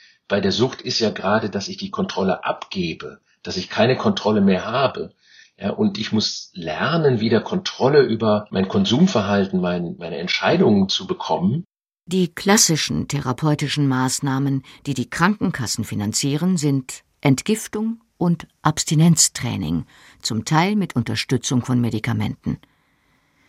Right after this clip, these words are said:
Speaker 2: Das beruht auf einem Krankheitsverständnis aus den neunzehnhundertsechziger Jahren. Damals veröffentlichte Elvin Morton Jelinek ein Buch mit dem Titel Das medizinische Krankheitsmodell des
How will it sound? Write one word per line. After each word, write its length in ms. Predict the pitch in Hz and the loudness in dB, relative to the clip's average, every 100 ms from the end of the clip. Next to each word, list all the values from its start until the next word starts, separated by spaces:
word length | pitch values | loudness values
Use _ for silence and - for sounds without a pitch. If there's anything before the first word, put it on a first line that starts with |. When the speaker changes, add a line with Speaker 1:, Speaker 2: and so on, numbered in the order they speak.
| _ _ - | _ _ -4
Speaker 2:
Das 220 | 175 - | -2 0
beruht 340 | 208 220 262 | 0 0 0
auf 140 | - - | -2 0
einem 260 | 165 151 | 2 2
Krankheitsverständnis 1200 | - 185 185 180 - 165 156 156 147 - 143 - | 2 0 2 0 -2 -2 -2 0 0 2 0 0
aus 160 | - 139 | -2 0
den 180 | 156 147 | 4 6
neunzehnhundertsechziger 1080 | 139 139 143 135 131 131 107 107 - 127 117 | 6 4 4 2 2 0 -2 -4 -4 -4 -4
Jahren. 460 | 107 - - 139 - _ _ _ _ _ _ _ _ _ _ _ | -4 -8 -8 -10 -12 _ _ _ _ _ _ _ _ _ _ _
Damals 480 | 175 175 180 180 - | 0 2 2 0 -2
veröffentlichte 800 | 170 - 170 - 185 180 - 175 | -2 -2 -2 -2 -2 -2 -4 -4
Elvin 380 | - 175 180 170 | 0 0 2 2
Morton 340 | 156 160 156 | 2 0 -2
Jelinek 680 | 139 156 170 135 131 156 - - - - _ | 0 2 2 2 2 -2 -8 -18 -20 -20 _
ein 280 | 170 170 165 | 0 2 2
Buch 320 | 165 202 - | 0 -2 -2
mit 180 | 240 175 | -4 0
dem 180 | 156 147 | 0 0
Titel 500 | - 196 190 185 180 _ _ _ _ - | -2 -2 0 0 -2 _ _ _ _ -2
Das 240 | 170 - | 0 2
medizinische 800 | 165 160 156 - 220 247 233 156 | 0 0 0 -2 2 2 2 -2
Krankheitsmodell 960 | - 170 202 208 185 - 160 151 151 143 | -2 0 0 -2 -4 -2 0 2 0 0
des 220 | 131 | -2